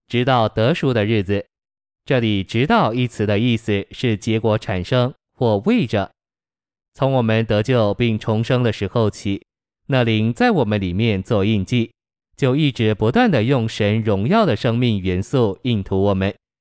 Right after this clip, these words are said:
直到我们身体得赎的日子。成熟的信徒要借着一生被神的荣耀浸透而从里面得荣耀，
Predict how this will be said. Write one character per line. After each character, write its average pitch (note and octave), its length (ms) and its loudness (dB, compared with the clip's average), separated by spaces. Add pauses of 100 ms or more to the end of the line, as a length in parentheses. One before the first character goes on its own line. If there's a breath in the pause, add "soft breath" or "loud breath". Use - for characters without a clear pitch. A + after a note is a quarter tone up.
(300)
直 C3 140 -2
到 C3+ 160 2
我 A2 120 2
们 G#2 200 0
身 C3 240 -2
体 G#2+ 240 -2
得 G#2 260 0
赎 A#2 200 -2
的 F#2+ 120 0
日 G#2 140 0
子。 G#2+ 240 -4 (640)
成 B2 240 -2
熟 A2+ 160 0
的 A#2 100 2
信 B2+ 220 0
徒 G2+ 480 0
要 B2+ 180 2
借 C3 180 0
着 G#2+ 140 0
一 A#2+ 140 2
生 A#2+ 380 0
被 A#2+ 180 0
神 A2 240 -2
的 B2+ 120 2
荣 G#2+ 260 -2
耀 C3+ 240 2
浸 G#3+ 260 -2
透 B2 380 0
而 A2 160 0
从 A2+ 240 -2
里 G#2 100 0
面 G#2+ 280 0
得 F#2+ 200 -2
荣 F#2 220 -2
耀， A2+ 220 0